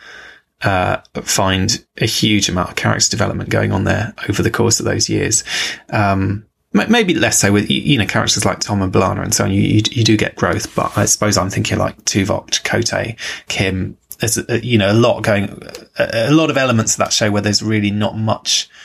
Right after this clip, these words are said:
flux, uh, from week to week. I just looked up on Merriam-Webster online. The final definition of flux is the rate of transfer of fluid particles or energy across a given surface. I think maybe that's what I was thinking of when I'm thinking,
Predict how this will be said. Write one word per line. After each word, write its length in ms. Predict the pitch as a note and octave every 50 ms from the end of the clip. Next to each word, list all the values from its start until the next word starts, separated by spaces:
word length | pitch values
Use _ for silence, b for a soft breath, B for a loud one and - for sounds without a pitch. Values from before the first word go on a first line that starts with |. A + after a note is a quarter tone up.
| B B B B B B B B
flux, 760 | - - - - G#2 - - - - - - - - - -
uh, 300 | A2 G2+ G2+ G2+ F#2+ E2
from 240 | - - A2 G#2
week 180 | G#2 G#2+ G2+ -
to 100 | - A#2
week. 200 | A2 G#2+ F#2 B B B B B B B _ _ _ _ -
I 100 | C3+ C#3
just 180 | B2+ C3 - -
looked 220 | D3+ C3 - -
up 80 | C3+ B2
on 100 | B2+ B2
Merriam-Webster 760 | C3 C#3 C#3 C3 A#2+ A#2 A#2+ B2+ A#2+ A#2+ - - - - F#2+
online. 800 | F2+ - A2 G#2+ G#2+ G#2+ G2+ F#2+ G2 G2 F#2+ F#2+ F#2+ F#2+ - _ _ _ - - - -
The 340 | - A2+ A2+ G#2+ G#2 G2+ G2 -
final 840 | - - - - C#3+ C3+ C3 B2+ A2+ G#2+ G2 G2 G2 F#2+ G#2+ - _ _ _ _ _ _ _ _ _ _ -
definition 600 | A2 B2 G#2+ - - G2 G#2 - - - - F2
of 80 | G2+
flux 360 | - - - - - - - -
is 100 | G#2 G2+
the 100 | G#2+ G#2
rate 280 | A2 A#2+ A2+ A2 -
of 100 | - -
transfer 520 | - - A2+ A2+ A2 - - - G#2+ G#2 G2+
of 100 | G#2 -
fluid 360 | - - A#2+ A2+ G#2 G#2 -
particles 500 | - A2+ A2 G#2 - - - G#2+ F#2+ G2
or 140 | - - -
energy 320 | A2 G#2+ G2+ F2 - G2
across 320 | F#2+ - - G#2+ G2+ -
a 20 | G2+
given 240 | - G#2 G2+ G2 F#2+
surface. 420 | - - G#2+ G2+ - - F#2+ - B B B B
I 80 | B A#2+
think 160 | A2+ G3 F#3+
maybe 200 | - D#3+ D#3+ C#3+
that's 200 | B2 A2+ G#2 -
what 120 | - - -
I 100 | G#2 G2+
was 120 | G2+ -
thinking 280 | - G#2+ G2 - G#2+ G2+
of 80 | G2+
when 100 | A2 G#2
I'm 100 | G2+ G2+
thinking, 480 | F#2+ - G#2+ F#2+ - G#2+ G2+ G2 F#2+